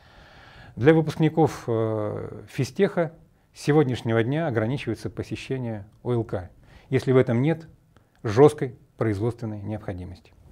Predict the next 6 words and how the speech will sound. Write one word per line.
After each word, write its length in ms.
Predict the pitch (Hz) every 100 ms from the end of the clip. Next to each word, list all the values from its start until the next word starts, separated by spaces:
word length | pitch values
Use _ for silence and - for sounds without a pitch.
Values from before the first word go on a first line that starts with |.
| - - - - - -
Кроме 240 | 147 160
того, 180 | 156 147
мы 120 | 156
ограничиваем, 840 | 143 131 147 147 - 104 101 95 98
запретили 580 | 123 - 151 156 107 95 -
командировки, 680 | - 120 120 131 117 -